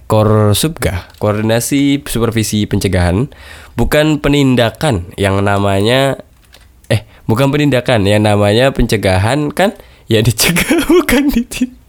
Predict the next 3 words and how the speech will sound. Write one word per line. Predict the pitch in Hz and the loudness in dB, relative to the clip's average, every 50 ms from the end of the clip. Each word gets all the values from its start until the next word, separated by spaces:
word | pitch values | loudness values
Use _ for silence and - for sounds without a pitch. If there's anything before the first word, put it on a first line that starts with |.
| _ - | _ -4
<laughs> | - - - - - - - - - - - _ - - - _ - - - - - - - - - - - - - - - - - - - - - - - - - - - - - - - - - 311 349 339 330 311 302 285 262 226 - - 349 359 359 370 381 415 339 - - - 359 - - - 311 - - - 311 - - - - 226 - - - - - - - - - - - - - - - - - - - - - - - - - - - - - - - - - - | -4 -4 -4 -8 -10 -10 -10 -10 -10 -10 -12 _ -18 -18 -18 _ -20 -18 -18 -18 -18 -20 -20 -20 -20 -20 -20 -20 -20 -20 -20 -20 -20 -20 -20 -20 -20 -20 -20 -20 -20 -20 -20 -20 -20 -18 -12 -6 -4 -2 0 0 2 2 2 2 0 0 -2 -2 0 0 2 4 4 4 4 2 2 2 0 0 -2 -4 -6 -6 -6 -4 -6 -6 -6 -4 -4 -4 -4 -4 -8 -10 -10 -10 -10 -12 -18 -16 -14 -14 -12 -12 -14 -14 -16 -16 -20 -20 -20 -20 -20 -20 -20 -20 -20 -20 -20 -20 -20 -20 -10 -6
Ya, | - 131 135 131 127 123 120 120 120 113 113 | -2 0 2 2 2 2 0 0 -2 -2 -4
oke. | - - 113 113 107 104 98 95 92 90 92 | -4 -2 -2 0 0 0 0 0 -2 -4 -6